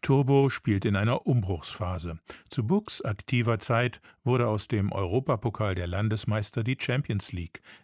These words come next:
Der Aufstieg der Spielerberater begann und das Bossmann-Urteil zu freier Arbeitsplatzwahl veränderte die bis dahin überschaubare Welt des Fußballs. Buck nennt auch Namen, er beschreibt die handelnden Akteure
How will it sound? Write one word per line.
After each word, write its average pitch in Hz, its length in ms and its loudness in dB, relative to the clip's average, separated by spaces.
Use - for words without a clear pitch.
Der 95 220 -4
Aufstieg 120 640 -2
der 82 200 -4
Spielerberater 123 840 0
begann 110 480 0
und 110 220 0
das 82 320 -4
Bossmann-Urteil 123 880 0
zu 95 300 -4
freier 98 580 -4
Arbeitsplatzwahl 104 920 -2
veränderte 131 680 2
die 113 60 0
bis 95 240 -4
dahin 104 400 0
überschaubare 95 880 -2
Welt 101 200 -4
des 151 120 -2
Fußballs. - 680 -6
Buck - 240 0
nennt 160 160 4
auch 156 180 2
Namen, 143 440 4
er 98 100 -4
beschreibt 123 720 -2
die 98 120 0
handelnden 120 500 2
Akteure 139 560 2